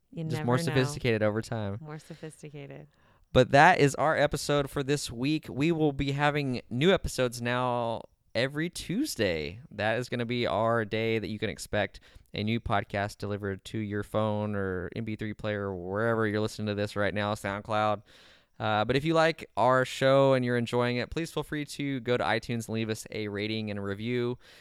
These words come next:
Speaker 2: We'd greatly appreciate it. And if you have any suggestions, feel free to leave that in a comment as well, either on our SoundCloud. You can go to soundcloud dot com forward slash life at thirty, or you can comment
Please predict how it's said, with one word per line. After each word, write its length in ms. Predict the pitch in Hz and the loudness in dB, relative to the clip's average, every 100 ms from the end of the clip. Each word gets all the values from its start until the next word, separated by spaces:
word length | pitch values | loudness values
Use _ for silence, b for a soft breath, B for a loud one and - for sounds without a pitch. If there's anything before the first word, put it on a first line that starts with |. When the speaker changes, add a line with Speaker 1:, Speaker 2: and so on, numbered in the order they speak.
| B | B
Speaker 2:
We'd 160 | 147 147 | -4 0
greatly 340 | 151 143 139 | 0 0 0
appreciate 560 | 127 - 135 - 131 131 | -2 -4 -8 -6 -4 -2
it. 160 | 131 - | -2 -2
And 100 | 117 | -4
if 160 | 120 - | -4 -4
you 120 | 120 | -4
have 220 | 139 151 | -4 -4
any 460 | 139 131 127 123 120 | -4 -4 -4 -4 -6
suggestions, 680 | - 113 151 196 - 127 135 | -6 -4 -2 -4 -4 -6 -2
feel 140 | 131 | -2
free 140 | 131 139 | -2 -4
to 80 | 120 | -2
leave 180 | 123 120 | -4 0
that 200 | 113 107 | 0 0
in 80 | |
a 60 | 107 | -4
comment 500 | - 104 104 107 110 b b b b | -6 -6 -4 -4 -6 b b b b
as 140 | 117 117 | -10 -4
well, 440 | 127 135 131 120 95 | 2 4 2 0 -2
either 220 | 123 117 | 0 0
on 100 | 110 | 0
our 80 | 98 | -2
SoundCloud. 600 | - 156 151 147 139 135 | 0 0 0 0 2 0
You 40 | |
can 100 | 123 | -4
go 120 | 113 | -4
to 80 | 104 | -4
soundcloud 560 | 98 113 110 - 110 104 | -2 -2 -4 -2 -2 2
dot 200 | 104 - | 0 0
com 360 | 113 107 107 101 | -2 0 0 -2
forward 300 | 127 127 120 | 0 0 0
slash 460 | - 110 104 - - | -2 0 0 -4 -8
life 320 | 110 107 117 | -2 -2 -2
at 260 | - 104 - | -4 -4 -2
thirty, 420 | 151 165 165 160 b b b b | -2 -2 -4 -8 b b b b
or 180 | 117 120 | -4 -2
you 140 | 117 | -2
can 220 | 110 107 104 | -4 -6 -4
comment 440 | 107 104 104 98 | -4 -4 -4 -6